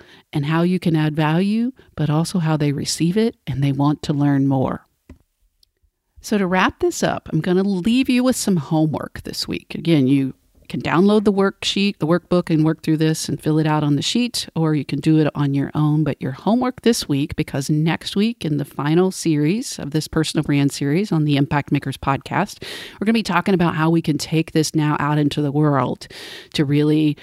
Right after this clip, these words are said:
begin to establish our authority and our expertise so that we can get the opportunities or add value in the ways that we want.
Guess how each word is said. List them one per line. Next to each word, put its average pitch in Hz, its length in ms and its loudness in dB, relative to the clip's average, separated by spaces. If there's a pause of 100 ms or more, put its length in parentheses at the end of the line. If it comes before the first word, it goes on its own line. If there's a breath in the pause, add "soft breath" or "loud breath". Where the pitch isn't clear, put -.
(160 loud breath)
begin 151 380 2
to 147 160 -2
establish 156 520 -2
our 147 160 0
authority 156 560 0
and 151 120 0
our - 160 -8
expertise - 600 -2
so - 220 -2
that 147 140 -2
we 151 120 2
can 156 180 -4
get 156 220 -2
the 156 140 0
opportunities 156 800 0
or - 120 -4
add 143 200 -6
value 147 380 0
in 143 60 2
the 143 80 0
ways - 280 -4
that - 140 -6
we 147 140 -4
want. 180 320 2